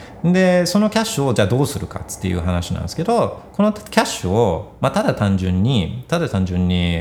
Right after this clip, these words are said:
えーと、まあ、給料とか役員報酬とかそういうのでこう払っちゃったら、これは株主は当然怒っちゃうっていうか、それは、まあ、新たに株を発行して、それ自分たちの持ち分を希薄化してるだけじゃないかっつってなるんですけど、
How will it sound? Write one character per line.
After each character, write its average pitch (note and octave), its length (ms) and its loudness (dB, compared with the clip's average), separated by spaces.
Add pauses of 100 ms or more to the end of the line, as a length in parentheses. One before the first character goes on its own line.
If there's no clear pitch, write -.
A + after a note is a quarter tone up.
(140)
え F2 220 -2
ー - 0 -
と、 F2 140 -4
ま D#2+ 120 -4
あ、 - 40 -8
給 G2 200 -2
料 D#2+ 140 -4
と F2+ 100 -8
か E2+ 240 -4
役 G2 220 -2
員 F2 400 2
報 F#2+ 140 -2
酬 E2+ 180 -8
と - 100 -12
か D#2+ 220 -2
そ B2+ 100 -2
う B2 40 2
い - 20 2
う G#2+ 40 2
の F#2 80 0
で E2+ 300 -2
こ F2 180 -6
う - 60 -6
払 F#2+ 120 0
っ - 100 -6
ち - 80 -6
ゃ - 20 -2
っ - 80 -10
た - 80 -10
ら、 F2+ 320 0 (240)
こ C#3+ 100 -2
れ D3 280 2
は C#3 260 2
株 A2+ 260 0
主 E2+ 400 -6
は B2 400 0 (120)
当 G2 100 0
然 E2 380 -2
怒 G2+ 160 -2
っ - 40 -4
ち - 120 -10
ゃ D#2+ 60 -6
う - 20 -6
っ - 20 -14
て - 140 -8
い - 20 -2
う G#2 40 -6
か、 C#3 260 -2
そ G#2+ 180 -6
れ A#2+ 80 -2
は、 A#2 840 0
ま G2+ 220 0
あ、 F#2+ 80 0
新 G2 100 0
た F#2+ 100 -6
に F2 80 -4
株 F2 260 -6
を E2 60 -4
発 E2+ 160 -6
行 F2 140 -8
し - 80 -12
て、 E2+ 260 -6 (220)
そ A2 60 -4
れ F#2 160 0
自 F#2+ 200 -2
分 G2 80 2
た F#2 100 0
ち - 140 -6
の F2+ 260 0
持 F2+ 120 -2
ち F2+ 100 -6
分 E2+ 260 -2
を F2+ 60 0
希 - 160 -8
薄 D#2 140 -6
化 E2 240 -6
し - 80 -12
て F2 420 -2
る F2+ 100 -2
だ E2 120 0
け G2+ 100 -4
じ E2+ 80 -2
ゃ E2 60 0
な D#2 120 -4
い - 40 -10
か - 100 -10
っ - 100 -12
つ - 120 -14
っ - 40 -16
て C3+ 180 0
な A#2 140 4
る F#2+ 100 0
ん - 20 -2
で D#2+ 80 -4
す - 80 -12
け D#3+ 80 -2
ど、 A#3 320 -2